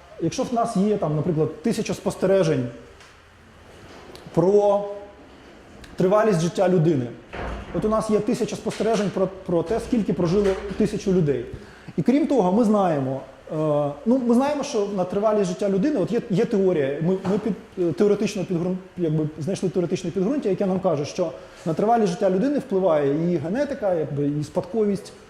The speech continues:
стать впливає, тому що жінки живуть довше. Е, безпека, мається на увазі, якщо в країні війна або там висока злочинність, то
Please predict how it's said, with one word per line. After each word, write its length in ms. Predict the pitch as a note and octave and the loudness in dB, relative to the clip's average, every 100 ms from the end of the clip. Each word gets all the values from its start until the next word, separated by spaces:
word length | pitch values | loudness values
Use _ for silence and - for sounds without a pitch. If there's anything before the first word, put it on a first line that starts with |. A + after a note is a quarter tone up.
| - - - - | -20 -20 -20 -18
стать 480 | - A3 A3+ A3+ - - | -2 2 2 -2 -10 -8
впливає, 360 | F#3 G3 G3+ F#3+ | 0 2 4 2
тому 140 | F#3 | 0
що 100 | E3 | -2
жінки 280 | D#3+ D#3+ E3+ | -4 -2 -2
живуть 280 | E3 D#3 C#3 | 0 -2 0
довше. 340 | C#3+ C#3+ F3 - - - - - - - - | 0 0 -8 -12 -16 -20 -20 -20 -20 -20 -4
Е, 140 | D#3+ D#3 | 0 0
безпека, 720 | F3 G3 G3+ B3 C#4 C#4 A3+ A3 F#3 | 0 0 0 4 4 4 0 0 0
мається 220 | F#3+ G3+ | -2 0
на 80 | F#3+ | 2
увазі, 220 | F3 F3 | 2 2
якщо 220 | E3 F#3 | 0 -2
в 140 | D#3+ | -2
країні 360 | - G3 F#3+ F3+ | 0 2 4 4
війна 300 | F3 F3 F#3+ | 2 0 -2
або 240 | F#3 E3 E3 | -2 0 -2
там 200 | E3 D#3 | -2 -2
висока 600 | D#3 C3+ C#3+ D3 C#3+ C#3+ | -2 -4 -2 0 2 0
злочинність, 600 | D#3 D#3 G3+ F#3 E3+ - | 0 -2 0 0 -2 -2
то 160 | D#3 | -4